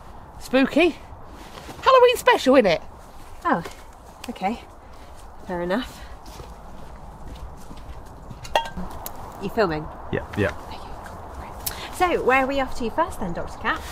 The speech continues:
Speaker 1: Well, in order to talk about the history of witches, I need to take you on a journey through time. You have got the map, right?
Speaker 2: Yeah. Got it right here.
Speaker 1: So, we need to head to the east of this clearing, right to the very start of Tudor England, to the year fourteen eighty-six.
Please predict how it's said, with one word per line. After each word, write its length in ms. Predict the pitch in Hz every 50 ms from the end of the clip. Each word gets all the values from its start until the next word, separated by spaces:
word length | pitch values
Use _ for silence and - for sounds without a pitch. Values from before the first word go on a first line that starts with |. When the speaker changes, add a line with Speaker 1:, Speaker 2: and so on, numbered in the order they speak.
| - - -
Speaker 1:
Well, 300 | - 220 185 170 - - - -
in 80 | 208
order 160 | 254 320 -
to 60 | - -
talk 160 | - 294 269
about 120 | - 262 247
the 60 | 233
history 300 | 180 262 233 - - 247
of 80 | 190
witches, 500 | 185 214 - - - 160 165 160 - - - -
I 80 | 202
need 60 | 185
to 60 | - -
take 240 | - 202 196 -
you 120 | - 190 185
on 100 | 175 175
a 60 | 160
journey 520 | - - 208 202 202 196 185 185 185 185 180 - -
through 260 | - - 190 180 170
time. 400 | 151 - - 170 156 143 131 131 131 - - - - - -
You 60 | 254
have 100 | 254 220
got 100 | - 277
the 60 | 247
map, 320 | 226 226 190 156 - - -
right? 300 | 156 156 185 226 - - -
Speaker 2:
Yeah. 100 | 539 - - - - - - - - - -
Got 160 | - 185 180
it 40 | - - - -
right 160 | - - -
here. 180 | - 240 320 - - - - - - - - - - - - - - - - - - - - - - - - - - - - - -
Speaker 1:
So, 560 | - - - 247 208 170 156 156 - - -
we 340 | 196 208 277 311 320 330 339
need 260 | 294 277 269 269 240 -
to 100 | - 202
head 360 | 151 202 226 202 196 175 -
to 100 | - -
the 140 | 196 196 214 -
east 320 | - 262 285 277 - -
of 100 | 277 233
this 200 | 190 240 220 -
clearing, 520 | - - 214 190 160 147 147 160 196 233 214 - - - -
right 340 | 190 202 208 226 254 254 -
to 80 | -
the 100 | - 240
very 320 | 202 180 233 254 262 269 254
start 380 | - - - 240 220 202 -
of 80 | - -
Tudor 300 | - - 226 208 175 -
England, 420 | - 202 175 143 143 139 135 139 - - - - - - - -
to 60 | -
the 80 | - 208
year 200 | 180 190 202 185
fourteen 460 | - - - 247 220 175 - 220 196
eighty-six. 720 | 202 196 180 - 156 - - - - - - - - -